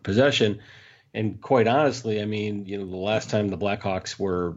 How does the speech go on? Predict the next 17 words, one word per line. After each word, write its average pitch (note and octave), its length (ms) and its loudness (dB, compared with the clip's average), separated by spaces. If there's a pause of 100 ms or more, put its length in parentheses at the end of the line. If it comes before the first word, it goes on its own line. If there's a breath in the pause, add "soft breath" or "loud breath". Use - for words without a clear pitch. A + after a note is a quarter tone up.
(280)
you F#2+ 80 -6
know, F2 220 -2
really G2 360 4
a E2+ 80 2
serious G#2+ 520 4
playoff G#2+ 420 0
team F#2+ 200 -2
that F2 220 -4
went G#2+ 240 2
anywhere F#2 300 0
in F2+ 80 -2
the F2 60 -4
playoffs F2 360 -2
was E2+ 120 -10
two - 160 0
thousand F2 340 0
fifteen, F#2+ 640 0